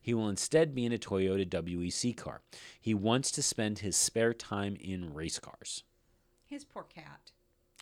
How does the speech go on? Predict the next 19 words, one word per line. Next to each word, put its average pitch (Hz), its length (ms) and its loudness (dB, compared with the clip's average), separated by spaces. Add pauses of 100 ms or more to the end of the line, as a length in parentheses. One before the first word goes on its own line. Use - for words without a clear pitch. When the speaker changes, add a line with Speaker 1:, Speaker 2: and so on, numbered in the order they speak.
(220)
Speaker 1:
<laughs> - 560 8 (1600)
Speaker 2:
I - 220 -6
mean, 453 240 -10
that 453 160 -10 (100)
poor 415 140 -6
cat. 392 520 -6
He 226 100 -12
doesn't 370 360 -6
have 294 200 -6
anybody 247 500 -8
to, 220 200 -8
like, 214 280 -10 (120)
you 208 100 -10
know, 143 180 -14 (240)
hang 262 240 -2
out 349 240 -12
with. 151 140 -14 (800)
Speaker 1:
<laughs> - 220 0 (3250)
So, - 320 -8